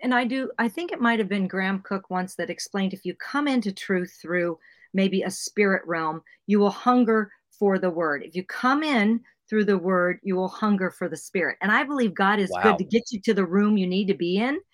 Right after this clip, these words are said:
Speaker 1: You know what I mean? Like, "Oh, no, no, no, honey, you need some bread. This is the word of God. Oh, no, no, no, honey, you need some wine. This is the spirit," you know? And I believe when you have both of those, and when both of those are preached, if you have just the preaching without the power, if you have just the power without the word,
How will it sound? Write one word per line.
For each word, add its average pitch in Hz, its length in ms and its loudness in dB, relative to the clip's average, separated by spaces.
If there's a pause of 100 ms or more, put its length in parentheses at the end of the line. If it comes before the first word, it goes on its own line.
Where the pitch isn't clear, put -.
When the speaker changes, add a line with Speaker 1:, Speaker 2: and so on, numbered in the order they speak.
(140)
Speaker 1:
You 240 100 4
know - 20 8
what 247 40 6
I 247 40 4
mean? 254 120 2
Like, 220 180 0
"Oh, 269 80 0
no, 262 200 -2
no, 302 120 0
no, 285 160 2 (160)
honey, 233 180 2
you 233 120 2
need 294 200 -6
some 202 160 -2
bread. 180 380 -2 (380)
This 226 120 -4
is 220 100 -6
the 214 100 2
word 180 440 0
of - 140 -8
God. 147 160 -2 (220)
Oh, 277 60 0
no, 339 80 0
no, 330 140 -2
no, 294 160 0
honey, 247 240 2 (180)
you 233 100 4
need 254 160 0
some 220 260 2
wine. 170 420 0
This 202 200 -2
is 202 140 -4
the 214 100 0
spirit," 202 500 2 (100)
you 202 100 2
know? 185 200 0
And 208 200 0 (280)
I 262 200 4
believe 190 420 -2 (320)
when 196 160 4
you 196 80 4
have 185 260 -2 (100)
both 262 280 2
of 156 180 -6
those, - 440 -10 (320)
and 196 160 2
when 190 140 4
both 220 220 0
of 226 120 0
those 185 200 -2
are 165 260 -4
preached, 190 480 -2
if 196 160 -2
you 202 120 2
have 185 260 0
just 233 320 -2
the 226 60 -4
preaching 196 380 -4
without 165 320 -4
the 196 140 -12
power, 175 320 2
if 196 120 -8
you 185 80 0
have 156 120 -4
just 190 240 -4
the 196 100 -8
power 165 300 -2
without 160 360 -4
the 165 80 -8
word, 180 320 2